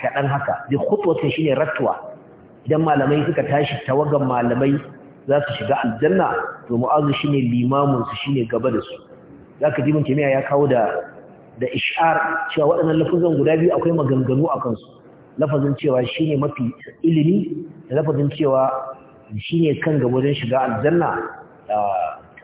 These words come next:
da sauran malamai, duka lafuza ne da suke akwai kanikanci da yawa da malamai suke da shi a kansu, amma dai a ƙarshen al'amari dai, a, ana fatan su zama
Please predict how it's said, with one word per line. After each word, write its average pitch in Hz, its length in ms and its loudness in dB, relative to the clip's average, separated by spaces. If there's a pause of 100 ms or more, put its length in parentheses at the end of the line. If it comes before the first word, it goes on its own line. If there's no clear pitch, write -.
(180)
da - 120 -8
sauran 143 220 2
malamai, 143 400 2
duka 151 180 0
lafuza 143 320 2
ne 131 120 0
da 120 140 0
suke - 200 -4
akwai 135 280 0
kanikanci 151 680 -2
da 135 80 2
yawa 143 180 4
da 120 100 0
malamai 117 400 0
suke 131 200 -2
da 110 80 -2
shi - 200 -4
a 127 100 -2
kansu, 160 560 0 (460)
amma 123 220 0
dai 151 140 2
a 143 180 2
ƙarshen 175 300 -2
al'amari 165 400 2
dai, 175 140 6 (500)
a, 123 180 2 (100)
ana 156 220 0
fatan 143 340 0
su 117 60 -4
zama 135 320 0